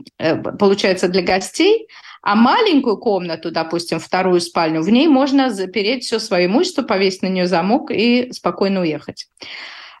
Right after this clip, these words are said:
То есть вместо того, чтобы все сразу выбрасывать или там переставлять радикально, можно просто все свалить в этой второй комнате. А, вот,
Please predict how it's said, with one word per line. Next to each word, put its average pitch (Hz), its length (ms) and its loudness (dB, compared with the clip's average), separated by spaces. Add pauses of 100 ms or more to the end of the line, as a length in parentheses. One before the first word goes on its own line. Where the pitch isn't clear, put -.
То 214 120 6
есть 208 320 0
вместо 254 340 2
того, 233 120 2
чтобы 226 200 -4
все 233 200 0
сразу 202 360 0
выбрасывать 190 920 0
или 185 220 0
там 180 260 -2
переставлять 180 680 0
радикально, 220 560 0
можно 240 320 2
просто 302 340 -2
все - 200 -4
свалить 214 500 -2
в 190 60 -2
этой 175 460 -2
второй 175 360 0
комнате. 175 640 -2 (680)
А, 196 240 2
вот, 226 360 2